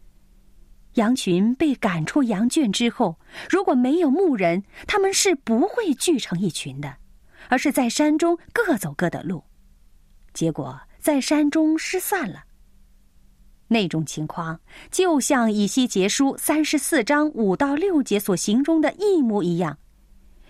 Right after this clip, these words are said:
以西结书三十四章五到六节是这样写的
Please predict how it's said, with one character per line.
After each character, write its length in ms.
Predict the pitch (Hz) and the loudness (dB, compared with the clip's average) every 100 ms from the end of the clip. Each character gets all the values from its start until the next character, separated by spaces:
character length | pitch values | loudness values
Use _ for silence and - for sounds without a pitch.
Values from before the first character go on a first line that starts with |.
| - | 0
以 140 | 285 | 0
西 140 | 277 330 | 0 0
结 200 | 247 262 | 2 2
书 220 | 311 302 | 0 0
三 220 | - 269 | 0 0
十 120 | 269 | 0
四 200 | 247 240 | 0 0
章 260 | 202 269 285 | 2 0 0
五 160 | 185 | -2
到 160 | 180 208 | -2 -2
六 240 | 233 262 | 0 2
节 320 | 196 180 175 - - | 0 0 0 -2 -6
是 160 | - 359 | -2 -2
这 140 | 403 | -2
样 140 | 311 | -2
写 220 | 226 190 170 | -2 -2 0
的 200 | 175 | -2